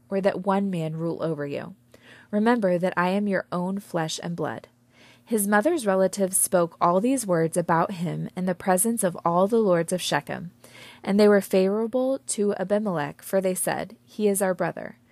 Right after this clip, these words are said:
So they gave him seventy pieces of silver from the temple of Baal Berith.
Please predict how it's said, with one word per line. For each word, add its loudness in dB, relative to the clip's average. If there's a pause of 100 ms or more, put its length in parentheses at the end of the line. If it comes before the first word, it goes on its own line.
(260)
So 2
they 6
gave 2
him -4
seventy 0
pieces -4
of -4
silver -2 (120)
from -4
the -2
temple -4
of -4
Baal 2
Berith. -6